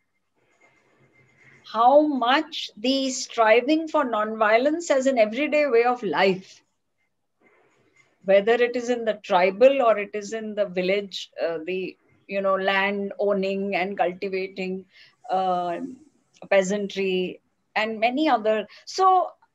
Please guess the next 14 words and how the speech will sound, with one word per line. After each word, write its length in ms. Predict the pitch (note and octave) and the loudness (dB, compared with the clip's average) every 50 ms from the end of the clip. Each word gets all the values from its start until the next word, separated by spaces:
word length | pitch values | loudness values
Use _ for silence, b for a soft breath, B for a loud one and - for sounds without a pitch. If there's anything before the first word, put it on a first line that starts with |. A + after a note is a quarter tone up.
| _ _ _ _ _ - | _ _ _ _ _ 0
can 160 | E4+ F4 F#4+ | 2 2 2
you 380 | G#4 A#4 C5 - C5 C5 A#4 - - _ | 0 -2 -2 -2 -2 -2 -6 -10 -12 _
share 360 | - - - E4 D#4+ F#4 F#4+ G#4 | -14 -4 0 4 4 6 4 4
some 200 | G4 F#4+ F4 F4 | 4 2 2 2
of 100 | G4 G#4+ A#4 | 0 -2 2
the 100 | A4 A#4 A#4 | 2 2 2
experiences 1040 | G#4 - - - - D4+ D4+ D#4+ F4 G4 G4+ G#4+ F#4+ - D#4 A#3+ G3+ F3+ - - - _ - | 0 -4 -8 -8 -4 -2 -2 0 0 0 -2 -2 -2 2 2 2 2 0 -4 -14 -16 _ -8
in, 200 | A3+ A#3 A3+ A3 | -8 -8 -8 -8
because, 240 | C4+ B3+ D4+ C4+ D4+ | -8 -6 -4 -4 -2
you 80 | E4 | -2
know, 160 | D#4 E4+ E4+ | 0 0 0
you've 200 | D#4+ C#4+ D4+ D4 | 0 0 -2 -2
been 160 | D4 F4 F4 E4+ | -4 -6 -6 -4
so 240 | - E4+ F4 F#4+ | 0 0 0 0